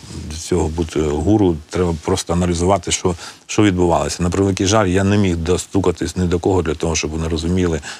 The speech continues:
всю глибину всіх цих, всіх цих процесів. Я вже перебував в місті, е, Києві, мені було доволі боляче за всім цим спостеріг-, спостерігати, тому що я, м,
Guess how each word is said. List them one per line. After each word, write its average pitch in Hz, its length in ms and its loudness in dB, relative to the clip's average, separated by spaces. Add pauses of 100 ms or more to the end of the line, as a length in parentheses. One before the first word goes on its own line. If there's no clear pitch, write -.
(100)
всю 92 180 2
глибину 98 460 4
всіх 101 260 0
цих, - 200 -4 (340)
всіх 92 240 -2
цих - 200 -6
процесів. 80 540 -6 (400)
Я 104 120 2
вже 98 160 0
перебував 95 560 2
в 90 40 2
місті, 87 480 0
е, 85 220 0
Києві, 127 280 4
мені 92 300 4
було 90 340 4
доволі 85 320 2
боляче 82 540 2 (340)
за 78 120 -4
всім 85 280 -2
цим 87 240 -4
спостеріг-, 87 520 -2 (320)
спостерігати, 104 760 0
тому 90 280 -2
що 87 220 0
я, 87 540 2
м, 82 120 -2